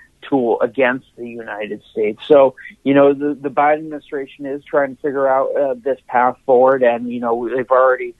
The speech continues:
looked towards giving away some, some, uh, vaccine supply to Canada and Mexico, our neighbors, but then the question comes: where do we go after that? And, and,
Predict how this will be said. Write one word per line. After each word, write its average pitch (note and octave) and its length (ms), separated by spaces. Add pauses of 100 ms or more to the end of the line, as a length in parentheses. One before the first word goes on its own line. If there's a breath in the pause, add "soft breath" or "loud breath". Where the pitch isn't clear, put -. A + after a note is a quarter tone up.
(280 soft breath)
looked C3 260
towards B2 300
giving B2+ 280
away B2 380
some, B2 180 (380 loud breath)
some, B2 300
uh, B2+ 300
vaccine C3 600
supply C3 440
to - 300
Canada A2+ 680
and G#2+ 180
Mexico, C#3+ 480
our A2 160
neighbors, C3+ 580
but B2+ 240
then C3+ 260
the B2 40
question B2 480
comes: A#2 300 (100)
where B2+ 240
do A#2 80
we A2 60
go A2+ 200
after A2+ 360
that? A2+ 420
And, B2 220 (320 soft breath)
and, A#2+ 400